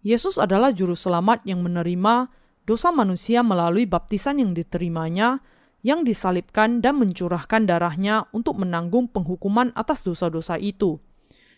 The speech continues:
Itu adalah karena Yesus sudah menanggung dosa-dosa dunia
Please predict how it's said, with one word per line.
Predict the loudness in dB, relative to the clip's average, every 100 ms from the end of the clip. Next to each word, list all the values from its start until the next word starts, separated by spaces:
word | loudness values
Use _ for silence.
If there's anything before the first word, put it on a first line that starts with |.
| -8
Itu | 0 6
adalah | 8 8 6 4
karena | 2 0 0
Yesus | 0 -2 -2 -4 -6 -12 _ _ -12
sudah | -2 2 4
menanggung | 4 2 0 2 2
dosa-dosa | 2 0 0 -2 -2 -4
dunia | -2 -2 0 2 2 0